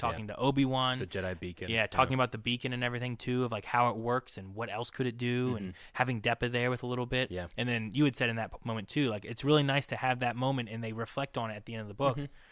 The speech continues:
Speaker 1: where, like, well, when we're gone and we don't have, you know, we're just out there, like, who do we listen to? Like,
Speaker 2: Yeah.
Speaker 1: what will guide us if we don't have our master?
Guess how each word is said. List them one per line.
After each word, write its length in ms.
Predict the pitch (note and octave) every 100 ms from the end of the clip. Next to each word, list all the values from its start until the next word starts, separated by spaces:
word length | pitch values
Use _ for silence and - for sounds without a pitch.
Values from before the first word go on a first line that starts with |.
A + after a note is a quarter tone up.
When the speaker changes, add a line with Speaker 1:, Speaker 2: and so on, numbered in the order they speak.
| - - -
Speaker 1:
where, 400 | B2 B2 A2+ G#2+ - - - -
like, 220 | B2 A2+
well, 240 | C3 B2 A#2+ -
when 240 | D3 C3+ C3
we're 80 | A#2
gone 320 | C3 D3 D#3
and 100 | B2
we 80 | A#2+
don't 160 | B2
have, 260 | A#2 A#2+ A#2
you 60 |
know, 100 | A2
we're 180 | G2 A#2+
just 120 | A2 -
out 220 | - D#3+
there, 260 | - G#2+ G#2+ - - -
like, 240 | G#2 - -
who 160 | - D#3+
do 60 |
we 80 | C#3+
listen 280 | A#2 D3+ E3+
to? 260 | - F2+ -
Like, 140 | - A2
Speaker 2:
Yeah. 60 |
Speaker 1:
what 120 | B2+ D3
will 100 | A#2
guide 260 | A2 C3+
us 120 | A#2+ G#2+
if 40 |
we 60 | A2+
don't 100 | A2+
have 80 |
our 80 | A2
master? 420 | G#2 D3 - F2+